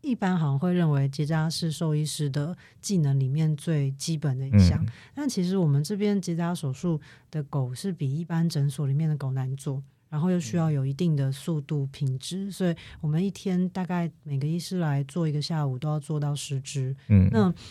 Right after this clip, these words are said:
Speaker 1: 这个经过训练上手之后，可能也不是这么难，可是当你如果原本没有做过这个形态的时候，要练到有这个能力，可以一天这样安稳的做十只大狗，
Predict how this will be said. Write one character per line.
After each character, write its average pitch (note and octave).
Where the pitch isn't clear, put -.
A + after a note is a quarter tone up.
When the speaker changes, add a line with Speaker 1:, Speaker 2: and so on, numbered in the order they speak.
Speaker 1:
这 D4
个 B3
经 A3
过 A3
训 G#3
练 F#3+
上 F3+
手 C3+
之 D#3+
后， D3+
可 D3+
能 C#3+
也 C#3+
不 C#3
是 F#3
这 G#3
么 F3
难， C3
可 E3+
是 F#3
当 G#3+
你 E3+
如 F#3+
果 G3+
原 E3
本 E3+
没 D#3+
有 F3
做 F3+
过 F3
这 E3
个 E3
形 C#3+
态 D3
的 C3
时 C#3
候， C#3+
要 D#3+
练 F#3+
到 D#3
有 C3+
这 D#3+
个 C3+
能 C#3+
力， D#3+
可 D#3
以 D3+
一 D#3
天 D3+
这 D#3
样 D3+
安 D#3
稳 C3+
的 C3
做 C#3+
十 C#3
只 D3+
大 C#3
狗， E3